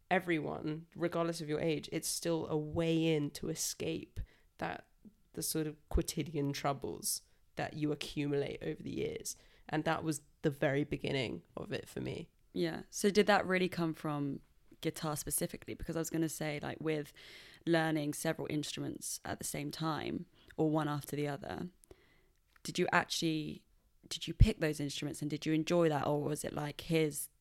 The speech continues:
Speaker 2: you should learn the piano now and then go into the double bass"? Um,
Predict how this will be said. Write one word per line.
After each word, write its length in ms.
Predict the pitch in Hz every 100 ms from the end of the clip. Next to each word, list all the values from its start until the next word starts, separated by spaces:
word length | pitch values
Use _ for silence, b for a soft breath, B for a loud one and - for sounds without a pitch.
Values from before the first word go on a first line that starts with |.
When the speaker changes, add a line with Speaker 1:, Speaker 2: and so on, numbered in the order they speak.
| -
Speaker 2:
you 80 | 156
should 160 | 151
learn 140 | 156 151
the 60 |
piano 360 | 160 180 180 151
now 380 | 147 139 139 -
and 180 | 151 151
then 260 | 151 156 151 B B B -
go 80 |
into 180 | 156 151
the 120 | 151
double 220 | 151 151 147
bass"? 520 | 175 151 135 - -
Um, 420 | 147 143 - -